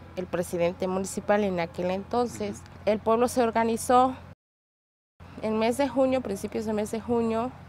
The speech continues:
Speaker 1: se dio una emboscada.
Speaker 2: Ujú.
Speaker 1: Una emboscada que se dio por el tramo carretero del Bosque Asimo Jovel. Murieron ocho de ellos y dos sobrevivientes.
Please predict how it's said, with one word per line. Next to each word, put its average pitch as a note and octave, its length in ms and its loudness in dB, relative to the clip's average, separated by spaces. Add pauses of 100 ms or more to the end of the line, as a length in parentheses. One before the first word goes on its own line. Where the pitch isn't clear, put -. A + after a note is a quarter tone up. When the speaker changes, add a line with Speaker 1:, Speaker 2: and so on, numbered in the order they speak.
Speaker 1:
se G#3 240 -4
dio G3 160 0
una G#3 140 2
emboscada. A3+ 760 2 (600)
Speaker 2:
Ujú. - 80 -10
Speaker 1:
Una G3+ 100 -2
emboscada G#3+ 680 0
que - 100 -14
se F#3+ 240 -4
dio G#3 160 -4
por G#3 220 -2
el F#3 160 -4
tramo G3 580 -2
carretero F#3 540 -2
del F#3 180 0
Bosque F#3+ 320 -8
Asimo G3+ 320 -4
Jovel. A#3 380 -2 (580)
Murieron A#3+ 640 2
ocho B3 320 0
de A3+ 160 0
ellos C#4+ 440 -4 (140)
y G#3+ 80 -2
dos F#3+ 180 -2
sobrevivientes. G#3+ 1000 -6